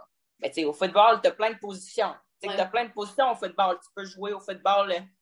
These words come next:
Speaker 1: faire telle affaire, telle affaire, telle affaire. Fait qu'il y a comme un peu des body types pour chaque, chaque gars, tu sais.
Speaker 2: Mhm.
Speaker 1: Euh, si tu joues au soccer, ben, tu sais, le but, c'est plus que tu cours vite, que, tu sais, tu sois agile, tout ça.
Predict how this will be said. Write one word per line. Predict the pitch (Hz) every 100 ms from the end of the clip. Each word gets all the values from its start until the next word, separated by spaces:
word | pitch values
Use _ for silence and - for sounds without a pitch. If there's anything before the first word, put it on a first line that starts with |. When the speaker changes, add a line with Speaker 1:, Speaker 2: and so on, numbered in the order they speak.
| _ _ -
Speaker 1:
faire | 180 -
telle | 202
affaire, | 190 - 208 208 -
telle | 196
affaire, | 180 185 202 202
telle | 175
affaire. | 160 185 214 277 _ _ -
Fait | 170
qu'il | 190
y |
a | 233
comme | 214
un |
peu | 208
des | 220 202
body | 190 180 -
types | 214 214 214 208
pour | 196 196 - -
chaque, | - 214 202 208 - _ _ _ _ _ _ _ _ _
chaque | - - 185 185 160
gars, | 190 - _
tu | -
sais. | 170 190 - _ _
Speaker 2:
Mhm. | 226 220 214 160
Speaker 1:
Euh, | 165 156 160
si | 160 -
tu | 185
joues | 185
au |
soccer, | 185 175 196 202 196
ben, | 160
tu | 190
sais, | 190
le |
but, | 208
c'est | 208 -
plus | 208 -
que |
tu | 170 -
cours | - 180 180
vite, | 214 220 -
que, | 170
tu | -
sais, | 196
tu | -
sois | 180 156
agile, | 156 175 208 220 196
tout | -
ça. | - 196 254